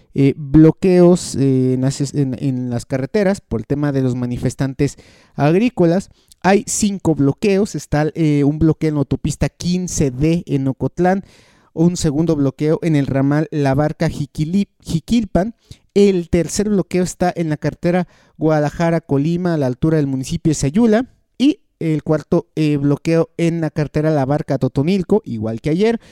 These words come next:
que se dio después de las dos de la tarde, por eso no le alcanzamos a informar en, en el, en el espacio de la tarde sobre este bloqueo. Y el quinto bloqueo está sobre la auto-,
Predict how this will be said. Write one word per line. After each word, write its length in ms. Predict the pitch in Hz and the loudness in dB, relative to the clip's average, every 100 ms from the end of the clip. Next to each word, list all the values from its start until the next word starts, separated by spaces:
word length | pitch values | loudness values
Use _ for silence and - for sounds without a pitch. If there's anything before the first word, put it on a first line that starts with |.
| - _ _ | -20 _ _
que 100 | - | -12
se 120 | - | -8
dio 160 | 131 143 | -4 -2
después 320 | 143 - 147 | -2 -2 -4
de 80 | 143 | -2
las 140 | 131 | -2
dos 140 | 123 143 | -4 -4
de 20 | |
la 100 | 131 | -6
tarde, 300 | - 147 143 | -4 -4 -4
por 160 | - 120 | -6 -4
eso 100 | 156 | -2
no 140 | 135 | 0
le 60 | 151 | 0
alcanzamos 580 | 151 110 110 156 143 | -2 -6 -6 -10 -12
a 40 | 131 | -12
informar 440 | 110 - 120 123 - | -12 -10 -8 -10 -6
en, 280 | 139 120 - | -4 -4 -6
en 260 | 127 120 | -6 -4
el, 160 | 117 117 | -4 -4
en 200 | - 123 | -4 -4
el 220 | 120 117 | -4 -6
espacio 460 | 113 - 123 120 131 | -8 -6 -6 -4 -4
de 80 | 117 | -4
la 100 | 117 | -4
tarde 320 | 127 120 123 - _ _ | -4 -4 -6 -8 _ _
sobre 300 | - 131 123 | 0 2 2
este 140 | - | 0
bloqueo. 440 | 151 160 - 196 190 _ _ | 0 0 0 -2 -2 _ _
Y 140 | - 202 | 2 2
el 120 | 202 | 2
quinto 380 | - 247 233 196 | 0 -4 -2 -4
bloqueo 400 | 156 156 - 165 | -2 -4 -2 -2
está 300 | 160 - 156 | -2 0 0
sobre 300 | - 151 147 | 0 0 0
la 200 | 139 - | -2 -2
auto-, 460 | 147 139 131 - | -2 0 0 -2